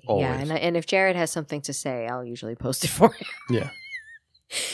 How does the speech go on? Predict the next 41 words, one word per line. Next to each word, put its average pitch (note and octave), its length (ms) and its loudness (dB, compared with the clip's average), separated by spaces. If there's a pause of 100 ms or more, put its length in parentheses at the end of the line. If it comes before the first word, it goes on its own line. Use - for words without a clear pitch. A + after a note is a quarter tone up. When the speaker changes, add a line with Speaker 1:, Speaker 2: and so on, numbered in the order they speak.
(140)
Speaker 1:
Jared A3 340 6
is A3 140 2
in G3 160 0
no F#3+ 160 4
pictures, B3 680 -2
and E3 760 -2
he D#3+ 680 -6
has D#3 240 -6
nothing. D3 340 -6
He D#3+ 160 -6
wants D#3+ 240 -6
nothing C#3+ 340 -6
to C#3 80 -12
do - 140 -6
with C3+ 140 -6
social C#3+ 260 -4
media, C3+ 300 -6
which C#3+ 160 -4
is C#3+ 100 -2
perfectly G#3 480 -2
Speaker 2:
No. A3 80 0
Speaker 1:
fine G3 400 -2
because E3 420 -4
I D3+ 180 -8
am C#3+ 260 -4
a C#3 160 -6
social C#3 320 -6
media C#3 280 -4
butterfly. - 460 -4 (240)
So C#3 500 -2
it's - 240 -6
all B2+ 360 -2
good. C3 500 -8
It, A#2+ 240 -8
we B2+ 160 -8
kind C3 220 -8
of B2+ 80 -10
fit - 320 -4
together A#2+ 320 -4
like - 240 -8
Rama B2 260 -6